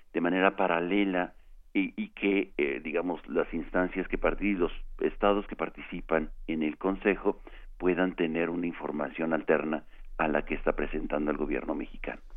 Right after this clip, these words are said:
En fin, Bachelet entra al, em, a este sistema de Naciones Unidas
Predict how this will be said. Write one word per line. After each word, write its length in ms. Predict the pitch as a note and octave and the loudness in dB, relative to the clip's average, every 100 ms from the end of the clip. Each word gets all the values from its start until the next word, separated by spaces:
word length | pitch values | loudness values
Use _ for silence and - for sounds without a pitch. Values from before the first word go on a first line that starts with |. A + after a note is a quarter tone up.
| - - - - - - - | -12 -12 -12 -14 -14 -16 0
En 100 | B2+ | 4
fin, 240 | G#2+ F2 E2+ - - - | 4 2 -2 -14 -4 0
Bachelet 480 | G2 G#2 G#2+ B2 - - - - | 2 4 4 4 0 -14 0 4
entra 640 | A2 G#2+ G#2+ G#2 F#2+ - | 4 4 4 6 4 4
al, 360 | D#2+ D#2 D#2 E2 | 4 4 2 0
em, 320 | D#2 C2+ B1+ - - - - - - | -2 -4 -10 -16 -20 -20 -20 -8 0
a 100 | D#2+ | 0
este 600 | E2+ - - E2+ D2 C2+ - - - - - - - - | 0 -4 -4 -2 -2 -6 -14 -20 -20 -20 -20 -20 -14 -10
sistema 420 | G2+ - G2+ F#2+ | -10 0 2 4
de 120 | E2+ E2 | 2 0
Naciones 440 | D#2+ F#2 G2+ G2 | 0 0 0 2
Unidas 360 | A#2+ G#2+ G2+ | 2 2 0